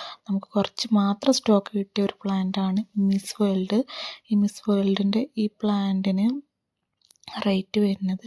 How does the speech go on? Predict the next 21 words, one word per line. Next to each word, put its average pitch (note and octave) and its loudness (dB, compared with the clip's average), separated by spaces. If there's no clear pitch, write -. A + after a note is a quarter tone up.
ടു G3+ -4
ഹൺഡ്രഡ് G3 0
ആണ്. G3 0
ഈ A3 -6
പിങ്കും G#3 4
വൈറ്റും G3+ 0
മിക്സ് - 0
ആയിട്ടുള്ള G3+ 0
ഫ്ലവേഴ്സ് G3 0
ആണ് F#3+ 0
അതിന് G3 -6
വരുന്നത്. F#3+ -2
അതുപോലെ G3 -4
നല്ല G3 -2
ഭംഗിയുള്ള G3 -2
ഫ്ലവേഴ്സ് G3 -2
ആണ് G3 -2
മിസ് A3 0
വേൾഡിൻ്റെ. G3 2
പിന്നെ G3+ 0
നമ്മൾ, G3+ 2